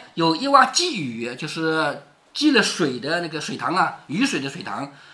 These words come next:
香菱的半衫裙子都湿污了，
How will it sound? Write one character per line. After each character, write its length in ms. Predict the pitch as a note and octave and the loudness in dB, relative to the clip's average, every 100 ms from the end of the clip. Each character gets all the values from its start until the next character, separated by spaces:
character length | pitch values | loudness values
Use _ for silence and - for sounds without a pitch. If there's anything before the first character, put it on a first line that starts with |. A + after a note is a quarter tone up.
| - | -2
香 200 | D4+ D4+ | 2 4
菱 140 | A#3 | 4
的 100 | A3+ | 4
半 340 | - F4+ C4 G#3 | 8 10 10 8
衫 200 | G#3 G3 | 2 -2
裙 280 | D#3+ F#3 | -2 -2
子 280 | G#3 C3+ G2+ - | -2 -4 -4 -2
都 220 | G3 G3 | 0 0
湿 380 | - C4 - - | -2 -4 -6 -6
污 220 | C4+ C#4 | -2 0
了， 220 | F3+ - | -2 -4